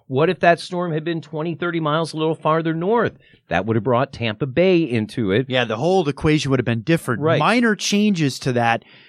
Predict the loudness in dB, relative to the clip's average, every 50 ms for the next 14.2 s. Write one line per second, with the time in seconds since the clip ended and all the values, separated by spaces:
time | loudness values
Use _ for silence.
0 | -20 _ _ -6 -2 0 2 2 2 0 0 -4 -6 -8 _ -10 -4 0 0 2
1 | 2 0 -2 -4 -6 -8 -4 0 2 2 2 4 2 2 2 2 0 2 2 2
2 | 2 2 2 0 -2 -2 -2 0 0 0 0 0 0 0 0 0 0 -2 -2 -2
3 | -2 -2 -2 -2 -4 -4 -2 0 2 2 2 2 0 -2 -2 0 2 2 2 2
4 | 0 -2 -6 _ _ -20 -18 -8 -2 0 0 2 2 2 0 0 0 -2 -4 -2
5 | 0 2 2 2 2 2 2 2 2 0 0 0 2 2 2 0 -2 -4 -6 -4
6 | -2 0 0 2 0 0 -2 -2 -4 -4 -4 -6 -4 0 0 2 0 0 -2 -4
7 | -2 0 2 2 2 2 2 0 0 0 0 0 0 0 0 0 0 0 0 2
8 | 2 2 0 0 -4 -10 -20 -20 -20 -20 -20 -20 -20 -20 -16 _ -2 0 2 2
9 | 2 2 0 -2 -4 -4 0 2 2 4 2 2 2 2 2 2 4 2 2 2
10 | 2 2 2 2 2 2 2 2 2 2 2 0 0 0 -2 0 0 -2 -2 -4
11 | -4 -4 -4 -2 0 0 2 2 0 0 0 0 2 2 0 -2 -4 -2 -2 0
12 | 2 2 0 0 -2 -4 -2 0 0 0 0 -2 -4 -2 0 2 2 2 0 -2
13 | -4 -6 -6 -4 0 0 0 0 0 0 0 0 0 0 0 0 2 2 4 2
14 | 2 0 0 -2